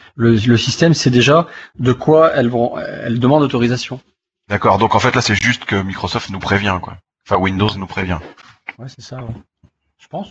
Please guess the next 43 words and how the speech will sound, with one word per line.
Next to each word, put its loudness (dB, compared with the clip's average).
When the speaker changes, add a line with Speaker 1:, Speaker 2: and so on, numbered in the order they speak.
Speaker 1:
euh, -12
mais -12
Speaker 2:
Avant 4
tout 0
était 0
coché 0
par -2
défaut, -4
du -8
coup, -10
et -2
il -4
te, -10
Speaker 1:
Non, 4
Speaker 2:
te -6
Speaker 1:
tu, -14
Speaker 2:
demandait -2
Speaker 1:
non, 0
non, 0
Speaker 2:
pas. -4
Speaker 1:
tu -18
cochais -8
pas 0
tout -6
par 2
défaut, 0
parce -4
que -4
sinon, 0
euh, 0
tu -10
pouvais -4
t'emmerder 0
Speaker 2:
Non, 4
mais 6
Speaker 1:
après -2
Speaker 2:
je -10
Speaker 1:
par 0
Speaker 2:
veux 0
Speaker 1:
le 0
Speaker 2:
dire, 2
Speaker 1:
store. 4
Speaker 2:
euh, 2